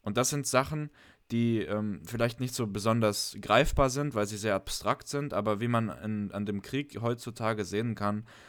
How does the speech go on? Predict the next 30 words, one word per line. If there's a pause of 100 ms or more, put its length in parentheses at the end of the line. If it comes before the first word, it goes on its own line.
(280)
sowas
hat
durchaus
reale
Konsequenzen.
Und
zwar
reale
Konsequenzen
auf
der
höchsten
Größenordnung. (360)
Die
gehen
schnell
mal
richtig
in
die
Hose. (300)
Und
da (120)
müssen
wir
halt
echt
aufpassen, (400)
dass
wir